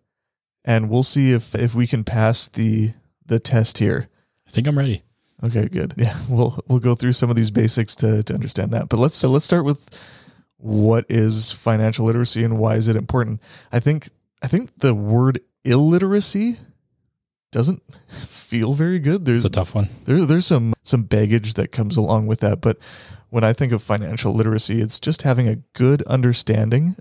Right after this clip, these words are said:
Speaker 1: of how your money works and the systems that are in place around it. Would you agree with that?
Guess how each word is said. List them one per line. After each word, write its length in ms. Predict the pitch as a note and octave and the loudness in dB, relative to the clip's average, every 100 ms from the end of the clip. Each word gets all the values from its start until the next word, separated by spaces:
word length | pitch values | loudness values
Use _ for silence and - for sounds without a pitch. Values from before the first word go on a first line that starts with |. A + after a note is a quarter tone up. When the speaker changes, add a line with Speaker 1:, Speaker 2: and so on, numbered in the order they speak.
| - | -2
Speaker 1:
of 220 | A2 G2+ | -2 2
how 160 | A#2 G#2+ | 2 2
your 180 | A2 | 2
money 300 | A2 G#2+ A2 | 2 2 0
works 640 | A2 - B2 F3 - - - _ _ _ _ | -2 -2 0 -2 -4 -8 -8 _ _ _ _
and 320 | A2+ A2 A2+ | 0 0 2
the 120 | A2 | 0
systems 640 | G#2+ C3+ - A2 A2 A2+ A2 | 0 0 0 -2 -2 -2 0
that 160 | A2 | 2
are 100 | A2 | 2
in 80 | G#2+ | 0
place 340 | G#2 G2+ A2 G#2 | -2 0 0 0
around 280 | G#2 A2 | 0 0
it. 120 | A2 - | 0 -4
Would 120 | - | -6
you 100 | B2 | -6
agree 240 | A2 G#2 | -4 -2
with 120 | G#2+ | 0
that? 200 | A#2+ B2+ | 0 -4